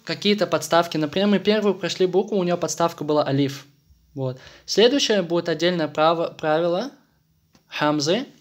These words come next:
Сколько видов хамзы у нее есть, и, иншаллах, вы полностью поймете. Пока как бы не зацикливайтесь, просто ее читайте как а и у.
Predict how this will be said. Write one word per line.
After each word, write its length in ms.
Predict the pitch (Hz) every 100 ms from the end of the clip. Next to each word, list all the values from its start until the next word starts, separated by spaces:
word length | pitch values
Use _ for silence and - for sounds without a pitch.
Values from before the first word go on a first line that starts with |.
| _ _ _
Сколько 360 | - - 156 143
видов 320 | 135 143 139
хамзы 340 | - 143 151 143
у 60 |
нее 140 | 135 131
есть, 360 | 143 220 233
и, 80 | 202
иншаллах, 380 | 170 - 160 156
вы 80 | 151
полностью 400 | 160 160 151 139
поймете. 460 | 139 135 135 - - _
Пока 240 | 214 214 180
как 220 | 147 139
бы 80 | 139
не 120 | 135
зацикливайтесь, 720 | 127 - 135 131 131 - - - - _
просто 300 | 151 147 143
ее 200 | 135 135
читайте 380 | 135 143 147 -
как 200 | 131 135
а 160 | 151 147
и 160 | -
у. 260 | 135 - 120